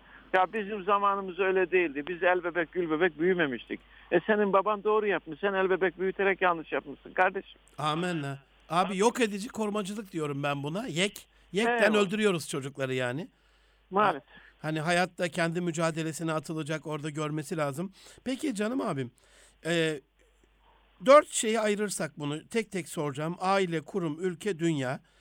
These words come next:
Speaker 2: Şimdi ailede dava insanı, notlarımda var az evvel söylediğiniz ama hani örnek olması, ailede, e, hani "Gu enfusekum ve ehlikum nara", o çerçevede
Speaker 1: Evet.
Speaker 2: bir şeyler yapması ama ailede ne yapsın bu dava insanı?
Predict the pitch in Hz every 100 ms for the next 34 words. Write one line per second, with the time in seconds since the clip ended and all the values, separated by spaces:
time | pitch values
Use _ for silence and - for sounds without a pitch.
0 | _ _ - - 269 220 226 254 269 262
1 | 226 220 214 220 220 208 185 190 160 170
2 | 202 214 220 220 220 226 214 170 170 196
3 | 208 202 220 208 208 175 233 135 110 _
4 | - 180 180 170 _ _ 170 185 208 208
5 | 196 165 160 151 175 156 151 - - 165
6 | 175 180 170 180 180 - - - - 156
7 | 151 147 143 135 - _ _ 160 160 147
8 | - - 147 190 175 160 170 190 190 180
9 | 170 165 165 170 165 175 156 156 147 147
10 | - _ _ - 175 - 175 - 120 160
11 | 160 156 196 170 160 143 139 - 277 160
12 | 123 - - _ 180 220 277 440 453 240
13 | 240 - - 185 147 139 143 147 147 131
14 | 123 185 131